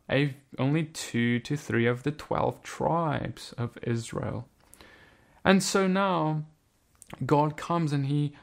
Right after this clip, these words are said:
blesses the Jewish people amongst the other tribes. And we see that now there's a promise made to them that there will be a Messiah that will come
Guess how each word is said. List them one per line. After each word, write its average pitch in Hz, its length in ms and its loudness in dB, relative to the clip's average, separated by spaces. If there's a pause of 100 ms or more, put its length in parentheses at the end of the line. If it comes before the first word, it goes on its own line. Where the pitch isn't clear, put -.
blesses 143 920 0 (320)
the 123 160 2
Jewish 117 480 0
people 147 600 0 (320)
amongst 143 440 4
the 165 100 4
other 147 260 2
tribes. - 680 -10 (760)
And 165 440 4
we 180 340 2
see 185 320 -2
that 156 320 2 (460)
now 147 640 2
there's 147 240 2
a 143 100 2
promise 208 720 0
made 117 300 -2
to - 80 -12
them - 300 -10 (640)
that 147 220 6
there 160 160 4
will 170 120 2
be 156 260 2
a 143 120 0
Messiah 165 960 0 (300)
that - 200 -6
will 127 160 0 (120)
come 110 600 0